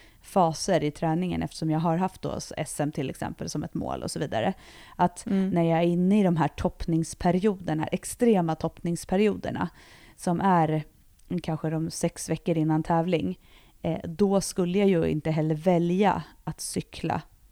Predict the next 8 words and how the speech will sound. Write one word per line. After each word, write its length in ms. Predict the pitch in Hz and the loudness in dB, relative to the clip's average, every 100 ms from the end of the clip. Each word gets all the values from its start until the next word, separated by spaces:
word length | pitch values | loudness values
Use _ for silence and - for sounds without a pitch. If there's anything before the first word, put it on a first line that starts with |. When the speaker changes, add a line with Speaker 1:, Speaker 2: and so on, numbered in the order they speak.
| _ _ - - | _ _ -20 -8
Speaker 1:
tre 280 | 170 156 | 0 2
mil 240 | 151 165 170 | 2 0 -2
om 120 | 165 | -2
dagen 260 | - - 165 | -2 -2 -4
flera 320 | - - - | -2 -2 -2
gånger 220 | - - | -4 -4
i 20 | |
veckan, 420 | - 165 - - | -6 -6 -4 -4